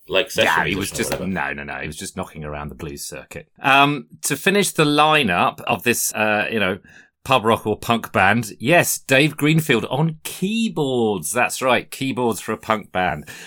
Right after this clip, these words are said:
Speaker 2: Dave Greenfield was a, a musician, uh, had tried to have a career in Germany, earned a living apparently as a piano tuner. So there's a piano tuner in a punk band. But
Speaker 1: Wait,
Speaker 2: of all things,
Speaker 1: so we've got a s-,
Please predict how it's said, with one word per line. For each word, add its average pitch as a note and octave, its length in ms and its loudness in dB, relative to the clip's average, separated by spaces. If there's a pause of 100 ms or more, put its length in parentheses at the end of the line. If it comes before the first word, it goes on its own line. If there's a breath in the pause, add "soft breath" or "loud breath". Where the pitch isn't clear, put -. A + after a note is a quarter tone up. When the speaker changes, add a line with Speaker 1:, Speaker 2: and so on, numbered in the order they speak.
(140 loud breath)
Speaker 2:
Dave B2 180 0
Greenfield B2 320 0
was C3 240 4
a, A2+ 140 6
a A2+ 120 -2
musician, A#2+ 640 0
uh, A2 480 4
had G#2+ 160 -2
tried B2+ 240 2
to F2+ 60 -8
have G#2 100 0
a G2 60 -8
career G2+ 200 -4
in F#2+ 100 -4
Germany, G#2 380 0 (300 loud breath)
earned B2 240 -2
a A#2 40 0
living A#2 280 2
apparently A#2+ 300 0
as A2+ 100 -6
a - 60 -12
piano D3 500 2
tuner. D#2 480 -4
So G#2 160 -6
there's F#2+ 160 -4
a G2 60 -4
piano C3 420 0
tuner A2+ 320 -2
in G#2 220 -4
a G#2+ 40 -6
punk F#2 440 -6
band. C#2 420 -8
But A#2+ 140 4
Speaker 1:
Wait, - 100 8
Speaker 2:
of D#3 60 2
all D#3 80 -2
things, D#3 300 2
Speaker 1:
so D#3+ 60 0
we've F3+ 160 0
got F#3 140 6
a F#3 80 6
s-, - 240 -2